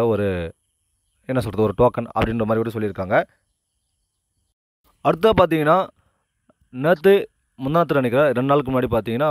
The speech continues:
ஒரு எக்ஸ்சேஞ்சில் வந்து ஷிபா இனு வந்து list பண்ணியிருக்காங்க. அது வந்து American Market அப்படின்ற மாதிரி வந்து mention பண்ணியிருந்தாங்கன்னு நினைக்கிறேன். அந்த Twitter தான் தேடிட்டு இருந்தேன், கிடைக்கல. ஒரு எக்ஸ்சேஞ்சில் வந்து extra வந்து list பண்ணியிருக்காங்க. இது ஒரு மிகப்பெரிய plus. அடுத்தா பார்த்தீங்கன்னா, இப்போ வந்து Elon Musk வந்து இந்த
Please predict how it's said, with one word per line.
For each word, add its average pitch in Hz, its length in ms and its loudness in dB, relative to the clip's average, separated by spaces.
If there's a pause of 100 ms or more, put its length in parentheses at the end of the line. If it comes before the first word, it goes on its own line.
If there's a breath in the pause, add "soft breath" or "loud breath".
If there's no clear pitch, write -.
ஒரு 123 140 -2
எக்ஸ்சேஞ்சில் 117 480 -2
வந்து 120 140 -2
ஷிபா 127 280 -2
இனு 117 140 0
வந்து 110 140 -4
list 104 220 -6
பண்ணியிருக்காங்க. 98 460 -4 (1120)
அது 131 140 -2
வந்து 151 280 0
American 147 440 0
Market 120 560 -2
அப்படின்ற 107 340 -6
மாதிரி 113 180 -2
வந்து 113 180 -2
mention 110 240 -4
பண்ணியிருந்தாங்கன்னு 101 400 -4
நினைக்கிறேன். 110 320 -2 (460)
அந்த 110 180 -6
Twitter 123 260 0
தான் 139 140 0
தேடிட்டு 123 240 -2
இருந்தேன், 120 280 0 (340)
கிடைக்கல. 113 320 -4 (1200)
ஒரு 120 140 -4
எக்ஸ்சேஞ்சில் 123 360 -2
வந்து 117 200 0
extra 123 280 -2
வந்து 113 140 0
list - 140 -4
பண்ணியிருக்காங்க. 101 380 -2 (100)
இது 101 140 -6
ஒரு 139 140 2
மிகப்பெரிய 120 360 0
plus. 110 300 -4 (160)
அடுத்தா 131 240 2
பார்த்தீங்கன்னா, 131 440 0
இப்போ 156 280 -2
வந்து 160 180 0
Elon 143 220 0
Musk 127 240 -8
வந்து 127 140 -10
இந்த 123 160 -6